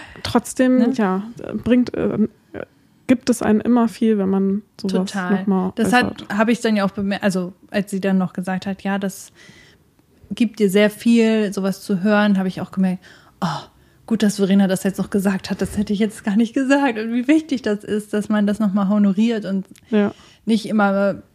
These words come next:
Speaker 2: Kritik irgendwo äußert, sondern auch mal sagt, wie toll etwas ist. Das ist eher sehr wichtig.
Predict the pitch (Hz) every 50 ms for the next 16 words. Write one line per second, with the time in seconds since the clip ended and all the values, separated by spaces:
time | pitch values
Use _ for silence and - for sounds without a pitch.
0 | - - - 208 196 - - 262 254 - - 233 240 226 214 220 220 156 151 208
1 | 220 226 226 - 233 226 214 - 202 202 202 202 185 - 190 180 202 208 190 -
2 | 196 185 - 214 196 - - - 214 214 226 202 180 190 - 190 180 175 180 -
3 | - 196 214 208 - 202 190 - - - - - 208 196 190 190 185 180 185 180
4 | 185 208 202 - - - 202 208 - -